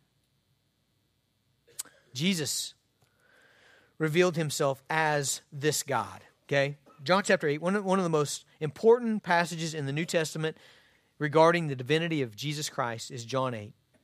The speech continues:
John eight fifty-six, he says, "Your father Abraham," Jesus is talking to the Pharisees.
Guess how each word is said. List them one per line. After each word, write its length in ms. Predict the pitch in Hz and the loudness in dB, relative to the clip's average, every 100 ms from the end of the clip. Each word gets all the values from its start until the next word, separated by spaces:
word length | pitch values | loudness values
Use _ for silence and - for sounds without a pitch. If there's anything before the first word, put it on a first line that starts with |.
| _ _ _ _ _ - - | _ _ _ _ _ -18 -6
John 220 | 139 180 | 2 4
eight 120 | 175 151 | 4 0
fifty-six, 760 | 170 160 - 139 - - - _ _ _ - - - _ | -4 -4 -2 -4 -4 -10 -10 _ _ _ -18 -18 -18 _
he 100 | 151 | -4
says, 300 | 147 160 139 | 2 2 2
"Your 80 | 147 | 0
father 520 | 143 165 170 190 202 | 0 4 6 6 4
Abraham," 440 | 175 156 135 123 117 | -2 -2 -2 -4 -6
Jesus 320 | 156 160 147 | -8 -6 -6
is 100 | 135 | -2
talking 260 | 160 151 151 | 0 0 -4
to 60 | |
the 60 | 135 | -4
Pharisees. 500 | 143 123 - 107 | -4 -4 -6 -12